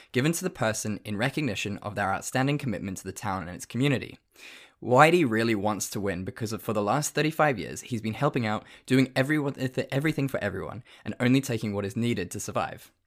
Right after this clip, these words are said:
Unfortunately, everyone else in the town makes fun of him because he looks and sounds a little weird. One day, after a really nice day out ice skating, Whitey starts to tell his sister, Eleanor, voice, voiced by, you guessed it, Adam Sandler,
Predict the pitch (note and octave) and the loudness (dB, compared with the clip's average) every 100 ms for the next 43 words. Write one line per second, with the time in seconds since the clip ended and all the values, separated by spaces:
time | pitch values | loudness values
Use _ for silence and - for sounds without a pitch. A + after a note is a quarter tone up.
0 | _ A#2 G#2+ G#2+ C#3 D3 F#3+ - - - | _ -6 -2 0 0 0 0 -4 -18 -2
1 | D3 D3 E3+ G#2 G#2+ - A2 G2 G#2+ G2+ | 2 4 4 4 0 0 -4 -4 -2 -2
2 | G2 G2+ - D#3+ C3+ G#2+ G2+ F#2+ - G#2+ | -2 -6 0 2 2 0 -6 -6 -6 -4
3 | F#2+ A2+ - - G#2+ - F#2 G#2 - G#2 | -2 -2 -2 -6 -4 -2 -2 -4 -8 -6
4 | F#2+ F#2 G2+ - - - _ _ _ _ | -6 -6 -8 -8 -14 -20 _ _ _ _
5 | _ A2 G#2 G#2+ D#3+ - - - A#2 A#2 | _ -2 0 0 -2 -6 -10 -4 0 2
6 | G#2 A2 C#3 D#3 D#3+ B2 A2+ - F#2+ F2 | 0 2 2 2 2 0 -2 -2 -2 0
7 | G2 - G2+ - - - F2+ F2+ C#3+ - | -2 -2 -4 -4 -8 -8 -8 -6 -6 -8
8 | - - - B2 C#3+ D#3 - G2 - - | -18 -20 -4 2 2 2 0 -2 -4 -8
9 | G#2+ G#2+ A2 F#2+ E2+ F2 C3+ - A#2 G#2 | -6 -4 -4 -6 -6 -6 -6 -2 2 2
10 | F2 C#3 - _ _ - G#2+ G#2+ - A2+ | 0 -4 -6 _ _ 0 0 0 -2 -2
11 | G2+ - E2+ G#2+ C#3+ _ - G#2 F2 B2 | -2 -4 -6 -6 -6 _ -8 -4 2 2
12 | - A2+ D#3 _ - G2 G2 - B2+ A#2+ | 2 -2 -2 _ -2 0 0 2 2 4
13 | A2+ | 2